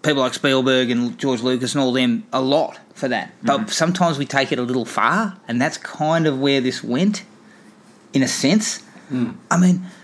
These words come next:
Speaker 1: these, these guys are in their thirties, and I understand they wanna complete it, and it was sort of like a, a kind of like a
Speaker 3: Forties, I reckon.
Speaker 1: Yeah, forties. And they're trying to complete it as a, to sort of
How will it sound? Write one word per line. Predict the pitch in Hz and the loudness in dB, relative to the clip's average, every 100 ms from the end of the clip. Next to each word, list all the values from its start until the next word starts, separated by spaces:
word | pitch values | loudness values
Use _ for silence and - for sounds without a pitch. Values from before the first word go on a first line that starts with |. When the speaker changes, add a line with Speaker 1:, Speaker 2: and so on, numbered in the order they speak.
| - - - | -20 -10 -2
Speaker 1:
these, | 208 190 | 0 2
these | 220 | 0
guys | - 185 180 | 2 2 2
are | 147 | 2
in | |
their | 135 | 0
thirties, | - 151 170 160 143 - - - - - - - | 0 2 2 2 0 -4 -12 -20 -20 -20 -20 -6
and | 147 139 | -2 2
I | 156 | 2
understand | 170 165 - 160 156 | 2 0 0 2 4
they | |
wanna | 143 135 123 | 2 2 0
complete | 117 - 143 170 | -4 0 2 4
it, | 185 - | 2 -2
and | 120 123 | -2 0
it | |
was | 120 | 0
sort | - 151 | 2 2
of | 131 | 2
like | 117 113 - - | 2 -2 -4 -4
a, | |
a | 113 | -6
kind | - - 143 131 | -6 -2 2 4
of | |
like | 120 | 2
a | 123 | 4
Speaker 3:
Forties, | 113 175 104 - - | 4 2 0 -6 -12
I | - | -10
reckon. | - - | -8 0
Speaker 1:
Yeah, | 143 | 0
forties. | - 160 151 - - - - - - | 4 4 2 0 -12 -16 -16 -18 -4
And | 170 170 | 2 2
they're | |
trying | - 165 170 | 2 4 4
to | 160 | 4
complete | 147 - 151 151 147 | 2 0 2 4 4
it | - | 2
as | 135 135 | 2 2
a, | 131 120 - - - - | 2 0 -4 -20 -20 -6
to | - | -2
sort | - 151 | 2 4
of | 127 - | 2 -4